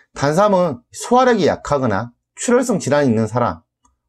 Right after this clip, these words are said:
어혈이 없는 사람이 이 섭취 시 오히려 해가 될 수 있으므로 주의가 필요합니다. 또한 단삼은 맛이 쓰고 차가운 성질을 지닌 약재로 평소 손발이 차거나 몸이 찬 체질, 체질을 지닌 사람이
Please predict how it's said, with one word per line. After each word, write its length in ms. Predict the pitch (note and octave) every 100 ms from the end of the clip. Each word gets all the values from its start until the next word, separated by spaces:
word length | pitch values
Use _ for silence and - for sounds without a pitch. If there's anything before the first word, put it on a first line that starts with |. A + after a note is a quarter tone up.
| -
어혈이 340 | C3 G#3 F#3
없는 300 | C3 D#3+ D#3+
사람이 480 | D3 C#3 A#2 C#3 -
이 100 | G2
섭취 260 | F#2+ D3+ F#3
시 200 | F3 A2
오히려 340 | F2+ C3+ B2+
해가 200 | B2 A3
될 120 | F3 C#3+
수 100 | A#2
있으므로 480 | - G#2+ G2 A2+ _ _
주의가 300 | - C#3+ B2
필요합니다. 640 | C3 D#3 C3+ C#3 A2 F2 - _ _ _ - _
또한 200 | - G3+
단삼은 600 | C#3+ C3+ D#3 F3 D3 C#3+ - _ -
맛이 280 | B2 C#3 E3+
쓰고 520 | - G#3 G3+ C3+ - _
차가운 320 | - G3+ G#3+ F#3+
성질을 280 | G3+ F#3
지닌 220 | A#2+ C#3+ B2
약재로 520 | - A#2 A2 C3 - _ _ _
평소 300 | - G3 F#3+
손발이 400 | F#3+ A3+ A#3+ G#3
차거나 500 | - F3 E3+ G#2+ B2+ _ _ _ -
몸이 260 | B2+ E3+
찬 200 | - F#3+
체질, 380 | F3 G3 F#3+ F3 _ _
체질을 300 | - F3+ G3
지닌 240 | C3+ C3 C3
사람이 420 | A#2+ G2+ C#3+ A#2+